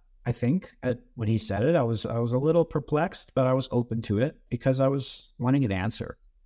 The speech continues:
And this is something that, um,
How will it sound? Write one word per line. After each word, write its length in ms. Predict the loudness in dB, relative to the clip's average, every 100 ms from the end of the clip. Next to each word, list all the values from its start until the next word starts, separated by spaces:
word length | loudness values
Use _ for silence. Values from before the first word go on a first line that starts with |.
| _ _ _ _ _ -8
And 300 | -2 2 0
this 220 | 0 -2 -2
is 100 | 0
something 360 | 0 4 2
that, 260 | 2 0 -6 -8
um, 480 | -4 -4 -6 -10